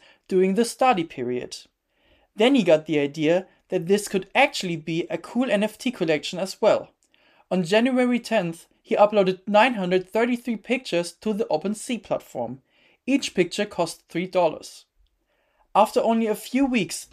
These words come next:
the collection reached a trading volume of one million dollars. With each sale, the creator earned a certain percentage. This is how the Indonesian student became rich.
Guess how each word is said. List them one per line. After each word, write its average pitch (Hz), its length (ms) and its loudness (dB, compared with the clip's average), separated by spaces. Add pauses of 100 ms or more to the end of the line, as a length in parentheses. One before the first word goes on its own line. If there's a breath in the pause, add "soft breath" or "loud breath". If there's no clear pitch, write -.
the 185 80 2
collection 190 480 0
reached 196 240 -4
a - 40 -8
trading 220 460 0
volume 151 420 0
of 165 220 -6
one 156 320 -2
million 170 300 -4
dollars. - 560 0 (440)
With 185 220 0
each 262 260 -2
sale, 202 540 0
the 190 80 -4
creator 202 420 0
earned 196 200 4
a - 20 -4
certain 247 460 0
percentage. - 800 -8 (680)
This 269 220 2
is 185 160 -6
how 170 180 2
the 165 180 -4
Indonesian 208 600 -2
student 160 560 -6 (240)
became 185 380 -2
rich. 127 400 -10